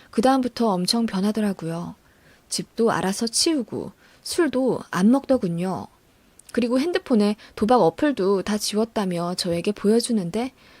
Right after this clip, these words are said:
그 모습을 보니 은근히 마음이 흔들리더군요. 그렇게 몇 달 조금 더 살다가 집이 아주 뒤집히는 사건이 있었습니다.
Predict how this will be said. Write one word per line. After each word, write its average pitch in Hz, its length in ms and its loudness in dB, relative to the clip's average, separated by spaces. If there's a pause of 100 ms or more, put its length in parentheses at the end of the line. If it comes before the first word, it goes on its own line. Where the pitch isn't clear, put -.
(160)
그 - 100 4
모습을 233 440 4
보니 247 400 0 (240)
은근히 208 520 4 (140)
마음이 175 400 2
흔들리더군요. 240 920 0 (840)
그렇게 285 300 4
몇 190 260 2
달 208 240 2
조금 208 320 -2
더 208 120 0
살다가 214 640 -2 (300)
집이 175 420 -4 (240)
아주 175 300 -6
뒤집히는 214 560 2
사건이 214 540 -2
있었습니다. 170 840 -4